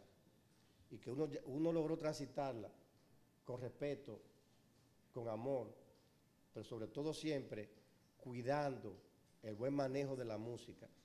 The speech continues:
y tratando los patrones, que es la parte medular del asunto, que es donde vienen las controversias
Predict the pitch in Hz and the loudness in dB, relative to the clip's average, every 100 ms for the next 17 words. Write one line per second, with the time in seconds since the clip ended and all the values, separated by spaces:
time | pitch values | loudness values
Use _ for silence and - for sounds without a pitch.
0 | - - 123 113 135 147 160 156 - 127 | -12 -6 0 0 4 4 4 2 0 -2
1 | 143 151 143 120 - 123 135 135 139 139 | 2 2 4 2 -2 0 2 2 2 2
2 | 135 135 123 120 120 113 117 135 131 127 | 2 2 2 0 0 2 4 4 4 2
3 | 139 120 95 95 - 117 127 127 123 123 | 0 -4 -4 -8 -4 0 2 2 0 2
4 | 123 135 131 135 120 123 123 110 101 | 4 4 2 0 -4 -2 -2 -2 -4